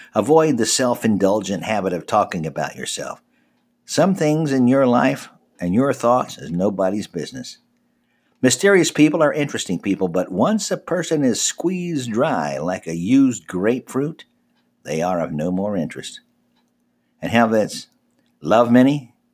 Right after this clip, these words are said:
trust few. To your friends tell no secrets to. For if your friend becomes your foe, then your secrets everyone will know." So now, where does the need for orders come from?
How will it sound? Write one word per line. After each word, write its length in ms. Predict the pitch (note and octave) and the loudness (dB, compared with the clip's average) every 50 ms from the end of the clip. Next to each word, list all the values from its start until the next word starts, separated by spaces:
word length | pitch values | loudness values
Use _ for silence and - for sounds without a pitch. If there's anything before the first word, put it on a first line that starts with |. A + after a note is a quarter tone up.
| _ _ _ _ | _ _ _ _
trust 340 | - - F#2 G#2 A2 - - | -8 -4 -2 -2 -2 -4 -6
few. 460 | - G#2 F#2+ E2+ D2 C#2 C2 - _ _ _ _ _ _ _ _ _ _ _ _ _ _ | -4 -4 -4 -2 -4 -6 -10 -14 _ _ _ _ _ _ _ _ _ _ _ _ _ _
To 180 | - E3+ G3 | -2 0 0
your 180 | G3 F3+ E3 D#3+ | 2 0 0 0
friends 480 | D#3 - D#3 D#3 E3 E3 E3 D3+ C3+ | 0 -2 -4 -2 -2 -2 -2 -4 -4
tell 240 | - - C#3 C#3 C#3+ | -4 -2 -2 0 0
no 200 | C3+ C3+ C#3 C#3+ | 0 0 0 0
secrets 500 | C3 - - C3 B2+ B2+ - E2 D2+ - - | -2 -2 0 0 -2 -2 -2 -8 -8 -8 -8
to. 260 | - D#2 D#2 D#2+ D2+ - _ _ _ _ _ _ _ _ _ _ _ _ _ _ _ _ _ _ _ _ | -6 -6 -6 -6 -10 -14 _ _ _ _ _ _ _ _ _ _ _ _ _ _ _ _ _ _ _ _
For 340 | - A2+ A2+ G#2+ G2+ F#2+ - - | 0 2 4 4 4 4 0 -2
if 240 | - E3+ F#3 F#3 - | -2 -2 -2 -2 -4
your 140 | F3 F3+ D#3+ | -4 -4 -4
friend 400 | - - - F3 E3+ D#3+ D3+ C3+ | -4 -4 -4 -2 0 0 0 0
becomes 480 | C3 B2+ A#2+ - D3 C#3+ C#3+ B2+ A#2+ B2 | 0 0 -2 -2 -2 0 0 0 0 0
your 100 | A#2 G#2 | -2 -2
foe, 560 | - - D#3+ E3 D3 A#2 F#2+ F#2 F#2 - - _ _ _ _ _ _ _ _ _ _ _ | -2 -2 0 4 4 4 4 2 -2 -6 -14 _ _ _ _ _ _ _ _ _ _ _
then 300 | C#2 D#2 G2+ B2+ C3+ C3 | -4 2 4 4 6 6
your 160 | A#2+ A2 G#2 | 4 2 2
secrets 520 | - - - A#2+ A#2 G2+ G#2+ G2 - - - | -2 -2 -2 -2 -2 -2 -2 -6 -4 -2 -2
everyone 540 | A2 G#2 G2 G2 G2 F#2+ G2+ G2 F#2+ F#2+ | 0 0 0 0 0 2 2 2 2 2
will 180 | F2 E2+ E2 D#2+ | 0 0 0 0
know." 480 | E2+ F#2 G2+ B2 G2+ E2+ C2 - - _ _ _ _ _ _ _ _ _ _ _ _ _ _ _ _ _ _ _ _ _ _ _ _ _ _ | 0 0 -2 -2 -2 -4 -6 -8 -14 _ _ _ _ _ _ _ _ _ _ _ _ _ _ _ _ _ _ _ _ _ _ _ _ _ _
So 200 | _ - C#3+ C#3+ | _ 0 2 2
now, 380 | F3 F#3+ F#3+ F#3 E3+ - - _ _ - - | 4 4 2 2 0 -2 -6 _ _ -4 2
where 280 | - A3 B3+ A#3+ A3 F#3 | 4 4 6 4 4 2
does 240 | B2 C3 C3+ B2 | 2 2 0 2
the 100 | C3 C3 | 4 4
need 440 | A#2 A2+ A#2+ C3 C#3 C#3+ C#3 B2+ B2 | 6 6 8 8 8 6 4 2 0
for 160 | - C3+ - | -4 -6 -4
orders 420 | - C3 C3+ C#3+ D3 D#3 C#3+ C3+ - | -2 -2 0 0 0 -2 -4 -6 -8
come 300 | - - D#3 F#3+ G#3 F#3+ | -8 -8 -6 -6 -6 -6
from? 320 | - - - - - _ | -6 -8 -10 -10 -16 _